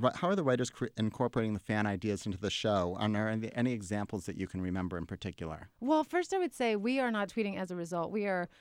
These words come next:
Speaker 2: a show as a result of the fans. Like, our first, we wouldn't have had a second season if our gladiators were not so devoted and so demonstrative. So, uh, it is a joy to be in dialogue with them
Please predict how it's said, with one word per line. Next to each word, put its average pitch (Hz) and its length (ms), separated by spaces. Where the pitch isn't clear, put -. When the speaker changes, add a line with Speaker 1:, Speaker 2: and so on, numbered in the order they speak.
Speaker 2:
a 185 80
show 175 680
as 165 140
a 165 60
result 165 520
of 170 240
the 160 140
fans. - 600
Like, 170 220
our 214 400
first, 208 460
we 226 100
wouldn't 208 220
have 196 40
had 175 80
a 170 80
second 160 220
season 156 320
if 160 140
our 160 80
gladiators 165 640
were 185 80
not 165 220
so 165 300
devoted 160 560
and 165 240
so 156 260
demonstrative. 143 680
So, 180 420
uh, 160 720
it 196 160
is 180 120
a 175 40
joy 170 260
to 165 60
be 170 220
in 175 100
dialogue 165 460
with 175 100
them 175 480